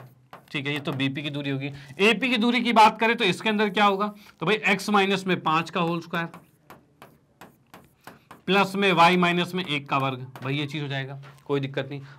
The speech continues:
अब क्या करेंगे, दोनों और वर्ग करेंगे, दोनों तरफ वर्ग करते हैं। तो भाई दोनों तरफ जैसे ही हम वर्ग करते हैं, भाई इधर भी वर्ग किया और इधर भी वर्ग किया, और दोनों तरफ जैसे ही वर्ग करोगे तो वर्ग से रूट कट जाएगा और वर्ग से रूट कट जाएगा, और उसके बाद हम यहाँ पर देखेंगे तो ये आ रहा है भाई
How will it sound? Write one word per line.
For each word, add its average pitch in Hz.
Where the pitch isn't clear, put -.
अब 139
क्या 160
करेंगे, 147
दोनों 131
और 131
वर्ग 113
करेंगे, 101
दोनों 135
तरफ 165
वर्ग 127
करते 110
हैं। 110
तो 180
भाई 202
दोनों 220
तरफ 240
जैसे 185
ही 208
हम 214
वर्ग 175
करते 139
हैं, 131
भाई 151
इधर 139
भी 175
वर्ग 160
किया 175
और 175
इधर 151
भी 151
वर्ग 139
किया, 139
और 151
दोनों 233
तरफ 247
जैसे 208
ही 240
वर्ग 208
करोगे 214
तो 208
वर्ग 208
से 208
रूट 190
कट 180
जाएगा 190
और 165
वर्ग 170
से 180
रूट 156
कट 135
जाएगा, 160
और 160
उसके 170
बाद 175
हम 156
यहाँ 165
पर 165
देखेंगे 151
तो 160
ये 143
आ 139
रहा 143
है 143
भाई 170